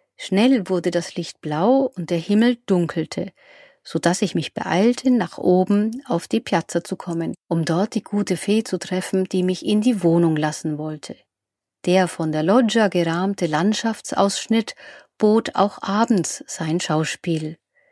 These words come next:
Gelbliche Lichter glitzerten aus dem Tal hoch wie elektrische Christbaumkerzen, während darüber die Sterne am wolkenlosen Himmel wieder schienen. Addio, Chio, lebe wohl.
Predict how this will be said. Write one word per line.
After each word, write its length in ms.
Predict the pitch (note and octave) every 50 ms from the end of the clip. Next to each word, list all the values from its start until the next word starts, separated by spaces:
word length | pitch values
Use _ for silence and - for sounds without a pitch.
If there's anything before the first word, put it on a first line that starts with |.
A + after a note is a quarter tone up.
| _ _ _ _ _ _ _
Gelbliche 600 | - E3+ F#3 G#3+ A3 - - G3+ G#3 G3 - G#3+ G3
Lichter 520 | F3+ E3+ F#3 F#3+ - - - - G3 F#3
glitzerten 560 | - F#3 G#3 G3+ - - G#3+ F#3+ - - F#3
aus 180 | - - - -
dem 220 | F#3 F3 E3 E3
Tal 460 | - - - E3+ F3 F#3+ G#3 G3+ E3
hoch 340 | F3+ G3 A3 A#3 A3 - - -
wie 160 | G#3 G3+ -
elektrische 640 | - F3 E3 F3 - _ - - G#3 - - A#3+ A3+
Christbaumkerzen, 1200 | - - B3+ A#3+ - - - F3+ D#3+ D#3+ D#3+ D#3 - - E3+ D#3+ D3+ - - - - E3+ D#3 - - - - - - - _ _ _ _
während 500 | E3+ E3+ F3 F#3 F3+ E3+ D#3+ - - -
darüber 500 | D3+ D3+ D#3 E3 F#3+ G#3+ G#3+ - A#3 A3
die 160 | - F3+ D#3
Sterne 640 | - - - - - F3 F3+ F#3 G3 G3+ G#3+ A3+ -
am 220 | - D#3+ D3 - -
wolkenlosen 640 | D#3+ F#3 F#3+ - - G3 F3+ F3+ F#3 F3+ - - G3+
Himmel 460 | F3 - - F3+ F3+ F3+ F3 E3+ -
wieder 240 | F#3+ F3 F#3 F3 E3+
schienen. 500 | - - F3+ E3 E3 D#3+ D#3 D#3 D#3+ - _ _ _ _ _ _ _ _ _ _ _ _ _ _ _ _ _
Addio, 680 | - F#3+ F#3+ F#3+ F#3 B3 B3+ C4 G#3+ F3+ E3+ E3 E3 E3 - -
Chio, 500 | - - F#3+ F3+ F3 E3 D#3+ D#3 E3 F3+ - _ _ _ _ _ _
lebe 340 | - F3 F3 F3 G3 A3 G#3
wohl. 320 | F#3+ E3+ D#3 D#3+ - -